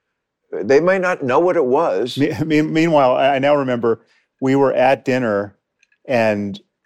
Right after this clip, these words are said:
Speaker 2: I made a big show of having tested myself for covid and, and
Speaker 1: <laughs>
Speaker 2: I'm, I'm covid free.
Speaker 1: <laughs>
Speaker 2: Meanwhile,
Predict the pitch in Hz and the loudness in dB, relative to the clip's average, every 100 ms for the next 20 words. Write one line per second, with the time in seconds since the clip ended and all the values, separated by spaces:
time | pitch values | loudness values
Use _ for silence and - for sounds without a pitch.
0 | _ 123 120 120 131 127 127 113 117 98 | _ -2 0 0 0 0 0 0 0 2
1 | 123 123 - 127 117 110 110 107 98 - | 0 0 2 2 4 2 -2 -2 -6 -2
2 | 131 - 120 110 120 110 113 - 120 110 | -2 0 -2 -2 -2 -2 -2 0 0 2
3 | 104 95 - _ _ _ - 110 104 98 | -2 -4 -10 _ _ _ -6 -2 -2 -2
4 | 92 _ - 110 104 117 113 127 117 - | -8 _ -6 -4 -2 0 0 -2 -4 0
5 | 127 117 - 127 110 107 - 143 143 131 | 0 0 -2 0 0 -2 -2 0 2 2
6 | 123 120 | 2 0